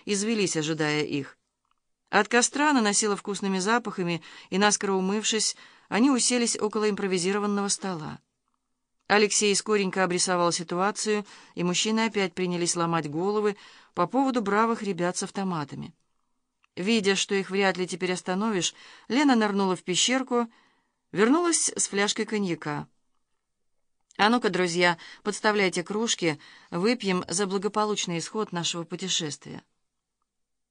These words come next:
Чокнувшись эмалированными сосудами, они закусили аппетитно розовеющей ветчиной. Языки развязались. Максим Максимыч рассказал несколько баек из своей журналистской практики. Алексей вспомнил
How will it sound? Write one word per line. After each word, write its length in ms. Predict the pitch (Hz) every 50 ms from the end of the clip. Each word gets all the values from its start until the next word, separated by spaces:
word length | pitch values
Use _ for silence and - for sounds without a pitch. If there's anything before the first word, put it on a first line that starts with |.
| _ _ _ _ _ _ _ _ _
Чокнувшись 720 | - - 226 208 - 190 190 165 - - 185 165 - - -
эмалированными 760 | 190 196 190 185 180 185 185 185 175 175 170 170 170 170 165
сосудами, 640 | - 175 165 160 - 220 233 208 214 208 202 185 - - - - - -
они 240 | - 214 247 269 269
закусили 540 | 247 247 226 226 214 - - 214 214 202 190
аппетитно 600 | 185 - 180 170 175 175 170 240 262 262 240 208
розовеющей 600 | 185 170 160 170 160 - 208 185 180 - 190 175
ветчиной. 640 | 175 165 - - - 170 156 147 143 147 147 143 - _ _ _ _ _ _ _ _ _ _ _ _
Языки 360 | - 190 220 220 247 240 302 311
развязались. 760 | 311 277 247 233 233 196 175 185 180 175 170 165 - - - - - - - -
Максим 360 | - 208 220 - - 277 269
Максимыч 500 | 254 233 220 - - 269 269 247 - -
рассказал 580 | 214 - 190 196 196 - - 208 202 220 226 214
несколько 460 | 214 214 208 - 220 208 202 208 214
баек 440 | 185 175 196 196 185 175 170 165 -
из 160 | - 175 -
своей 300 | - - 180 180 175 170
журналистской 640 | 160 170 180 170 175 170 170 180 180 - - 190 170
практики. 640 | - 180 170 160 147 147 - - - - - - _ _ _ _ _ _ _ _ _ _ _ _ -
Алексей 380 | 170 208 233 233 - - 330
вспомнил 540 | 294 - - - 226 240 240 233 233 226 214